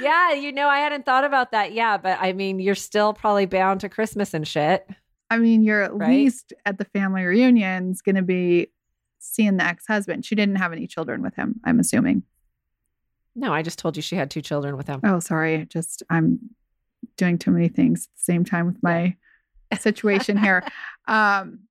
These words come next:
Speaker 1: I would just think maybe he wasn't jealous, but what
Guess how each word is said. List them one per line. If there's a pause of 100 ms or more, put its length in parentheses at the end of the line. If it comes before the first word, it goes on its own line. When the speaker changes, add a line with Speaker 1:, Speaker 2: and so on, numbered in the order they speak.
(200)
Speaker 1:
I (220)
would
just
think
maybe (120)
he
wasn't
jealous,
but (500)
what